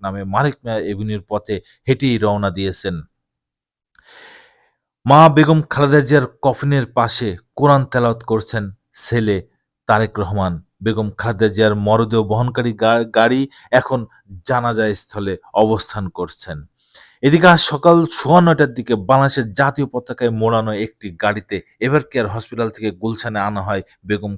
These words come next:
খালেদা জিয়ার মরদেহ। গুলশানে একশো ছিয়ানব্বই বা-,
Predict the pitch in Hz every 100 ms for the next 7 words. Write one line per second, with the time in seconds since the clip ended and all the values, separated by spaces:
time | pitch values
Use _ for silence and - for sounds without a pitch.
0 | - 101 95 95 90 95 92 92 92 92
1 | 80 90 85 - _ _ 90 123 127 139
2 | 127 - 127 - 131 131 127 127 117 120